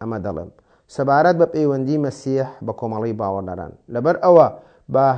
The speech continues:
هەر یەک لە ئێوە ژنەکەی وەک خۆی خۆش بوێ، ژنیش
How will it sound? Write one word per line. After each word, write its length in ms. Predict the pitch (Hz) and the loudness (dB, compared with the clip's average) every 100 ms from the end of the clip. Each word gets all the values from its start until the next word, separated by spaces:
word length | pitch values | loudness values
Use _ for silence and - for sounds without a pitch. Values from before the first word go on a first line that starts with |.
| 101 | 0
هەر 180 | 156 156 147 143 | -2 0 0 -2
یەک 160 | 139 - - | -2 -6 -8
لە 100 | 127 120 | -6 -2
ئێوە 280 | 131 113 107 98 - | -2 -2 -4 -10 -14
ژنەکەی 400 | 113 117 110 135 127 | -12 -10 -4 -2 -2
وەک 140 | 135 - | -4 -4
خۆی 200 | 131 127 127 | -4 -4 -4
خۆش 240 | 120 117 101 | -4 -4 -6
بوێ، 220 | 110 110 107 _ _ _ _ | -8 -8 -10 _ _ _ _
ژنیش 340 | 120 113 110 | -10 -8 -8